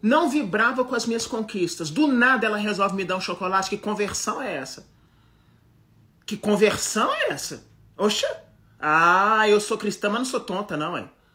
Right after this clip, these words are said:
Guardei, agradeci, falei, "Obrigada. Obrigada. Nossa, Nanã, que legal." Mas eu não comi.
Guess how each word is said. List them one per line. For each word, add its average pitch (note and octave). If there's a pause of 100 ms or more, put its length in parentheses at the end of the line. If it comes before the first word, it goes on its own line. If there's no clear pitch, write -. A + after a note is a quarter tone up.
(680)
Guardei, F#3
agradeci, F3
falei, A3+
"Obrigada. G3 (1200)
Obrigada. E3+
Nossa, B3
Nanã, A3
que A3
legal." A3+ (1120)
Mas C5
eu C#5
não C5+
comi. D5